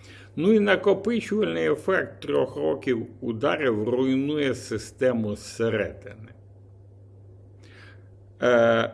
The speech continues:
електромережі, підстанції, теплоелектроцентралі, газопроводи втрачають стійкість,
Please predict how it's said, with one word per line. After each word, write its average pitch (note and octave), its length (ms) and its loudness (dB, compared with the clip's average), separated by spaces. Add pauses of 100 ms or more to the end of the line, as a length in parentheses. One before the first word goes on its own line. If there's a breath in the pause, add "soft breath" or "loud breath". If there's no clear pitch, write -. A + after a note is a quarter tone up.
електромережі, C3+ 1200 2 (100)
підстанції, G2 1300 -4 (160)
теплоелектроцентралі, D3 1800 0
газопроводи C#3+ 1080 -2 (360 loud breath)
втрачають D3 760 2
стійкість, - 800 -10